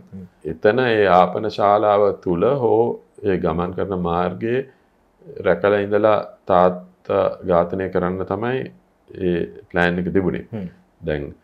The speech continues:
Speaker 2: පැගෝඩා එකේ මං හිතන්නේ අනිත් එක කරන්න හිතාගත්ත මේක පැගෝඩා එකේ කාගෙන් හරි අහලා ඒගොල්ලෝ හරියට මුහුණුවර නොදැනුවත්, නොදන්නවා වුණත් සැකක කෙරුවා දැන්,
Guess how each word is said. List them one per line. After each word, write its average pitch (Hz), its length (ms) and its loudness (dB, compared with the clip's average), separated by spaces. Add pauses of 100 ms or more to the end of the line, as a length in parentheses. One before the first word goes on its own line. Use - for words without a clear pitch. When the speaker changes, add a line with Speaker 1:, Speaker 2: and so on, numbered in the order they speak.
(200)
Speaker 2:
පැගෝඩා 110 420 4
එකේ 127 240 -2
මං 117 180 -4
හිතන්නේ 120 340 -4
අනිත් 113 260 -8
එක 117 220 -6
කරන්න 110 420 -2 (320)
හිතාගත්ත 110 560 -4
මේක 113 240 -10 (540)
පැගෝඩා 104 500 0
එකේ 131 300 -2 (320)
කාගෙන් 104 840 -2
හරි 113 260 -4
අහලා 101 300 0
ඒගොල්ලෝ 98 360 0 (260)
හරියට - 420 -6
මුහුණුවර 110 460 -4 (180)
නොදැනුවත්, 98 760 -4 (640)
නොදන්නවා 92 560 -2
වුණත් 127 320 -2
සැකක 120 340 -2 (680)
කෙරුවා 120 280 0
දැන්, 92 240 0